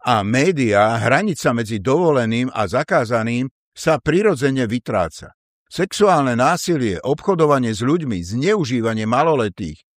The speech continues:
vydieranie, korupcia a absolútna beztrestnosť nie sú excesy, sú systémovým dôsledkom peňazí bez kontroly.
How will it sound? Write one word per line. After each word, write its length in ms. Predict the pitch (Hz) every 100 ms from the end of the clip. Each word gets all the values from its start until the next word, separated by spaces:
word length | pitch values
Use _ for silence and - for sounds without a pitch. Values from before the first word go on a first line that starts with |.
| _
vydieranie, 800 | 95 104 208 170 127 101 90 90
korupcia 720 | - 180 185 120 - 117 87
a 160 | 101 107
absolútna 720 | 143 202 - 196 160 139 135
beztrestnosť 920 | 95 82 165 - 139 - - 90 110 - _ _ _
nie 220 | 123 202
sú 260 | 240 - 117
excesy, 640 | 127 - 131 107 - 82 - _ -
sú 260 | 175 160
systémovým 800 | - 170 - 185 165 156 147 135
dôsledkom 680 | 98 120 135 139 117 131 104
peňazí 500 | 127 120 120 113 117
bez 240 | 104 117 -
kontroly. 600 | 139 120 113 95 73